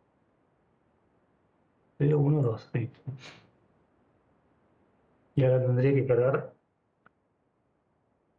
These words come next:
esa dirección acá, en tres mil cinco. La cargó ahora en el, en el mar. Y ahora va a cargar el dato que está en la tres mil cinco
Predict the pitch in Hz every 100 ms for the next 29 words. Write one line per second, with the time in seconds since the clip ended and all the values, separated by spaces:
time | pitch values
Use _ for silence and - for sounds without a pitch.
0 | _ _ _ _ _ _ _ _ _ _
1 | _ _ _ _ _ - 117 110 135 127
2 | 135 175 185 - - _ _ _ _ _
3 | 113 110 123 - 160 180 - - _ _
4 | _ _ _ _ - 113 113 110 120 127
5 | 127 117 113 107 - _ _ _ _ 120
6 | 113 117 127 160 190 - _ - - -
7 | _ _ _ _ _ 123 120 127 127 131
8 | 139 131 123 - - 135 185 156 139 127
9 | 151 143 131 135 143 160 175 196 202